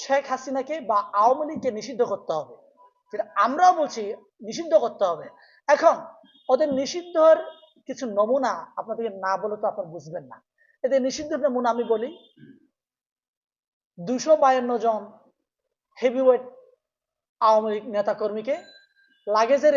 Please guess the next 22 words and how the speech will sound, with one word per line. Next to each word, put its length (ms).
বিনিময়ে 440
এরা 200
দেশান্তর 480
করেছে। 300
এরা 180
হচ্ছে 240
আওয়ামী 280
লীগের 300
নিষিদ্ধের 400
একটা 200
নমুনা। 340
আরেকটা 280
নমুনা 340
যদি 180
আমি 100
বলি, 160
তাহলে 320
এরা 160
লাগেজের 380
বিনিময়ে 460
সারা 300
দেশে 260